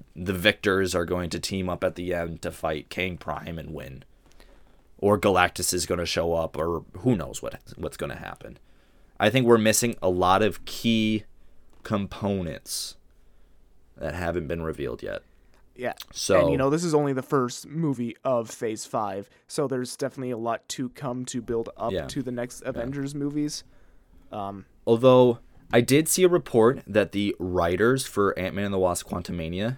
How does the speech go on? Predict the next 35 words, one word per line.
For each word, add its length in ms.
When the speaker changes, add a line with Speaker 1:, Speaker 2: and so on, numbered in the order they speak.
Speaker 1:
have 200
been, 300
uh, 420
put 200
on 200
as 180
the 240
writers 580
for 260
Kang 280
Dynasty. 580
Speaker 2:
I 100
think 220
I 60
saw 220
that 180
too, 260
and, 220
uh, 280
you 100
know 140
what? 260
I'm 80
gonna 100
be 140
honest. 440
I 120
am, 260
I, 200
I'm, 320
uh, 220
I'm 120
scared. 420
Speaker 1:
Um, 220
so, 460